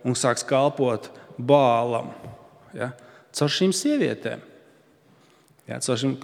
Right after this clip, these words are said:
dažādām tur seksuālām praksēm, kādas tur bija auglības dieviem un tā tālāk. Lūk, kā mēs viņiem tiksim klāt. Lūk, kā viņi kļūst neusticīgi kungam. Ja. Tiek parādīts arī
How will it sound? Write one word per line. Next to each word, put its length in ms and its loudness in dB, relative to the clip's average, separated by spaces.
dažādām 440 6
tur 120 4
seksuālām 600 6
praksēm, 400 4
kādas 240 4
tur 120 2
bija 160 8
auglības 440 6
dieviem 400 4
un 120 -2
tā 160 -2
tālāk. 480 -8
Lūk, 300 4
kā 100 6
mēs 280 2
viņiem 200 -2
tiksim 320 -4
klāt. 240 0
Lūk, 240 6
kā 160 6
viņi 160 2
kļūst 240 4
neusticīgi 720 2
kungam. 400 -6
Ja. 160 -10
Tiek 140 4
parādīts 580 6
arī 140 4